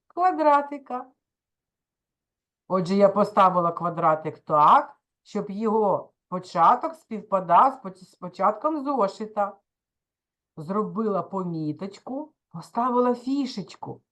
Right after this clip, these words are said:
щоб не забути, скільки разів я буду прикладати квадратик. Далі подивись на екран.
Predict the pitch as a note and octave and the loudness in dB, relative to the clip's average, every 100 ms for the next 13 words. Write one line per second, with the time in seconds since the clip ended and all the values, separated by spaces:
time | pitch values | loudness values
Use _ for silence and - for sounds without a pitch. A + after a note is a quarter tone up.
0 | _ _ _ _ _ _ _ _ - D#3+ | _ _ _ _ _ _ _ _ -12 -8
1 | F#3+ E3+ G#3+ G#3 A3 D3+ - F3 F#3 F#3+ | -6 -2 -2 -2 -4 -6 -8 -8 -6 -4
2 | F3 E3 D3 G#3+ D4 G3+ F#3 G3 F#3+ A3 | -2 -2 0 0 2 2 2 0 -2 -2
3 | F3 - E3+ C#3+ C#3 F3 A#3 D4 D#4+ C#4 | -4 -6 -2 -2 -2 -2 -2 0 4 4
4 | D#3+ F#3 - _ _ _ _ _ _ _ | 2 -4 -14 _ _ _ _ _ _ _
5 | _ F#3+ G3+ A#3+ G#3 A#3 B3+ B3 C#4 C#4+ | _ -4 6 8 8 4 -4 -6 -4 -6
6 | - C#4+ C#4+ C#4+ C#4 C#4 | -4 -4 -4 2 2 2